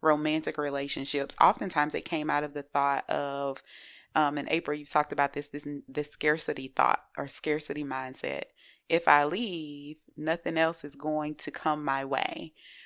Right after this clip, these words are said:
Or if I sever this relationship, I'm not gonna get anything better than this. And so believing that you deserve good things and good things are out there can be a way for you to decrease some of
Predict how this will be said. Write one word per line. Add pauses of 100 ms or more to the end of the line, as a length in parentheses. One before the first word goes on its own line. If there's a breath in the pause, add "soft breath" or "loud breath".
(100)
Or
if
I
sever
this
relationship, (320 loud breath)
I'm
not
gonna
get (100)
anything
better (100)
than
this. (380 loud breath)
And
so
believing
that
you
deserve
good
things
and
good
things
are
out
there (320 soft breath)
can
be
a
way
for
you
to
decrease
some
of